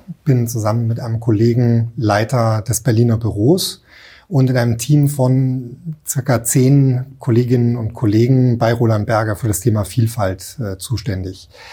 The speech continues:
Äh, wenn ich sage zuständig, äh, dann ist das eigentlich ein Nebengeschäft, ein Nebenschauplatz. Hauptsächlich berate ich, äh, äh, Unternehmen der Luftfahrt im Bereich Mobility und Logistik. Äh, das ist das, was das Tagesgeschäft ist. Aber ich bin sehr gerne Beirat bei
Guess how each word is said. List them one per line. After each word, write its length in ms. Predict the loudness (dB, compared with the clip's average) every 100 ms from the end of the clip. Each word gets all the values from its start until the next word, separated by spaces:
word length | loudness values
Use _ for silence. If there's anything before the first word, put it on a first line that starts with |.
| -20 -20 -20 -10
Äh, 260 | -6 -4 -4
wenn 100 | -2
ich 100 | -2
sage 220 | 0 -2
zuständig, 800 | 0 -2 2 2 4 2 0 -4
äh, 260 | 0 0 0
dann 280 | 0 -2 -2
ist 160 | -2
das 260 | 0 0 -2
eigentlich 300 | -2 -2 0
ein 100 | 2
Nebengeschäft, 920 | 4 4 4 2 -2 -2 0 0 0
ein 100 | 0
Nebenschauplatz. 840 | 2 4 2 0 0 0 -2 -4 -14 -20 -20 -10
Hauptsächlich 480 | -6 -2 -2 -2 -4
berate 420 | -4 0 0 0
ich, 240 | -2 -4 -2
äh, 60 |
äh, 520 | 0 0 -4 -4 -4 -2
Unternehmen 460 | 0 2 2 2
der 100 | 4
Luftfahrt 580 | 2 0 -2 0 0 -2
im 120 | -6
Bereich 260 | -4 -6 -2
Mobility 560 | 0 2 2 2 0 0
und 200 | -2 -4
Logistik. 560 | -2 -2 0 0 -2 -20 -20 -20 -16 -6
Äh, 180 | -6
das 160 | -4 -6
ist 140 | -2
das, 160 | -2 -2
was 140 | -4
das 120 | -4 -2
Tagesgeschäft 680 | 0 0 -2 -2 0 0 2
ist. 180 | 0
Aber 140 | 0 -2
ich 100 | 0
bin 240 | 2 2
sehr 160 | 2 0
gerne 320 | 0 2 0
Beirat 520 | 0 -2 0 -2 -2
bei 300 | -2 -2 -4